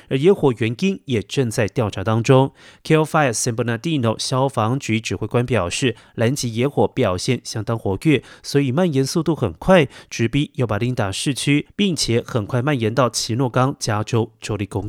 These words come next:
园。新闻最后带您关心国际疫情消息。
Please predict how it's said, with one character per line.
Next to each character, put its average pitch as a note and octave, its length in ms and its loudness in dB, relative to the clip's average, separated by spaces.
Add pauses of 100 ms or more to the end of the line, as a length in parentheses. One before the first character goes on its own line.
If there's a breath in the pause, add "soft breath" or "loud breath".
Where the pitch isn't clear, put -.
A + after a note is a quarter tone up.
园。 G2 320 -2 (1700 loud breath)
新 C#3+ 220 4
闻 C3+ 100 6
最 C3+ 100 6
后 C3+ 140 4
带 B2 100 2
您 A#2 140 0
关 B2 180 2
心 B2+ 240 -2
国 G2+ 140 -2
际 - 100 -6
疫 - 120 -4
情 G#2 180 -6
消 A#2+ 220 -2
息。 G2 460 -4